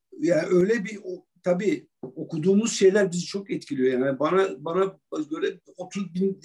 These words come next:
yani iki bin otuzda artık benzinli araba kalmayacak falan gibi bir duygu taşıyordum ben. Şimdi sizin söylediğiniz şey tabii enteresan yani. Ben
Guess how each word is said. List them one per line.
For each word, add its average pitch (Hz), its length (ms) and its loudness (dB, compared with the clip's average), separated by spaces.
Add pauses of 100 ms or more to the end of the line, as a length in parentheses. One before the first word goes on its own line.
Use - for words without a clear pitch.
(280)
yani 151 200 0
iki 151 160 -4
bin 208 40 0
otuzda 175 340 2
artık 147 300 -2
benzinli 185 500 2
araba 156 220 -4
kalmayacak 147 520 -2
falan 151 240 -4
gibi 180 220 -8
bir 185 160 0 (640)
duygu 160 300 -2
taşıyordum 147 500 2
ben. 190 140 2
Şimdi 196 240 -4
sizin 190 200 -4
söylediğiniz 185 520 0
şey 190 140 4
tabii 170 200 -2
enteresan 160 480 -2
yani. 120 320 -4
Ben 135 240 -2